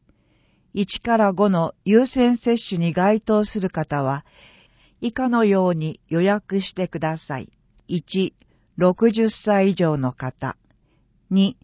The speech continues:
基礎疾患がある方。基礎疾患の詳細は、市ホームページや長崎市ワクチン接種コールセンターでご確認ください。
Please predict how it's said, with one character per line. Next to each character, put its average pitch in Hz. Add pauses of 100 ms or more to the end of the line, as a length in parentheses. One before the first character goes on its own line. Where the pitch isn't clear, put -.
(340)
基 -
礎 240
疾 254
患 160
が 139
あ 165
る 160
方。 123 (920)
基 -
礎 254
疾 269
患 160
の 147
詳 180
細 165
は、 156 (140)
市 - (220)
ホ 226
ー 233
ム 220
ペ 196
ー 170
ジ 139
や 135 (320)
長 190
崎 190
市 -
ワ 185
ク -
チ 170
ン 156
接 208
種 170
コ 208
ー 226
ル 226
セ 226
ン 220
タ 160
ー 151
で 143
ご 156
確 175
認 160
く -
だ 139
さ 117
い。 -